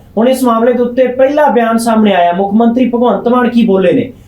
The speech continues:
ਔਰ ਇਸ ਮਾਮਲੇ ਦੇ ਉੱਤੇ ਵਿਰੋਧੀਆਂ ਨੇ ਵੀ ਘੇਰਨਾ ਸ਼ੁਰੂ ਕਰ ਦਿੱਤਾ ਹੈ। ਭਾਜਪਾ ਦੇ ਉੱਤੇ ਹੀ ਉਲਟਾ ਸਵਾਲ ਕੀ ਖੜਾ ਕੀਤਾ ਮੁੱਖ ਮੰਤਰੀ ਭਗਵੰਤ ਮਾਨ ਨੇ, ਤੁਹਾਡੇ ਨਾਲ ਬਿਆਨ ਸਾਂਝਾ ਕਰ ਦਿੰਦੇ ਹਾਂ ਕਿ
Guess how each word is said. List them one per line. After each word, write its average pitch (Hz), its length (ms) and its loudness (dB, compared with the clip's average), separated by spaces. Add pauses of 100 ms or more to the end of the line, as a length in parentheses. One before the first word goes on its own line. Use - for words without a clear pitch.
(100)
ਔਰ 220 80 2
ਇਸ 247 180 -2
ਮਾਮਲੇ 233 320 0
ਦੇ 233 80 -2
ਉੱਤੇ 240 200 0
ਵਿਰੋਧੀਆਂ 233 420 2
ਨੇ 240 100 2
ਵੀ 247 200 0
ਘੇਰਨਾ 214 320 0
ਸ਼ੁਰੂ 262 260 0
ਕਰ 196 220 -2
ਦਿੱਤਾ 190 260 -2
ਹੈ। - 240 -4 (880)
ਭਾਜਪਾ 233 420 0
ਦੇ 269 100 0
ਉੱਤੇ 247 240 0
ਹੀ 262 220 -4 (200)
ਉਲਟਾ 247 360 0
ਸਵਾਲ 240 400 0
ਕੀ 269 160 2
ਖੜਾ 247 280 0
ਕੀਤਾ 233 320 0
ਮੁੱਖ 208 180 -2
ਮੰਤਰੀ 214 320 0 (100)
ਭਗਵੰਤ 196 340 -2
ਮਾਨ 170 240 -2
ਨੇ, 156 160 -2
ਤੁਹਾਡੇ 196 240 0
ਨਾਲ 208 160 0
ਬਿਆਨ 196 220 0
ਸਾਂਝਾ 220 340 0
ਕਰ 202 280 0
ਦਿੰਦੇ 233 240 0
ਹਾਂ 240 120 -4 (340)
ਕਿ 277 120 0